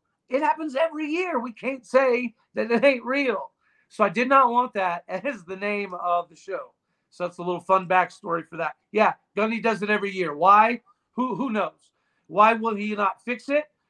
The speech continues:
Unfortunately, t-, to me, it's saddening to say, it just feels like he's too stubborn. He believes in his bones that when you have a ten to thirteen point lead, your job is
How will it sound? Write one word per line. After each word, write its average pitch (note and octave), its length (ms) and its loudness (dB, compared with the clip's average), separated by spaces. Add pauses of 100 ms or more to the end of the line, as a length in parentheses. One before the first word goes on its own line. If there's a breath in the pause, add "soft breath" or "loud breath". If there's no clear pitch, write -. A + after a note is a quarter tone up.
(300)
Unfortunately, A3+ 920 -4
t-, - 60 -20 (120)
to G3 80 -4
me, C#4+ 240 0
it's G3+ 180 -6
saddening B3+ 480 2
to F3+ 60 -16
say, A#3+ 440 -4 (160)
it E3 80 -20
just G#3 140 -16
feels C4+ 160 -4
like A#3+ 160 0
he's A3 140 -8
too G#3+ 140 -8
stubborn. A3 440 2 (960)
He A#3 240 6
believes A#3 1120 0 (540)
in A3 180 -2
his G#3+ 220 -2
bones A#3+ 760 2 (360)
that G3+ 380 2
when G3+ 120 -10
you G#3+ 120 -6
have G3+ 240 -2
a F#3+ 40 -4
ten A3+ 440 -8
to F#3+ 100 -14
thirteen A3 420 -4
point G#3+ 280 -4
lead, G#3 440 -2 (340)
your G#3 140 -6
job A3+ 380 8
is G3+ 160 -4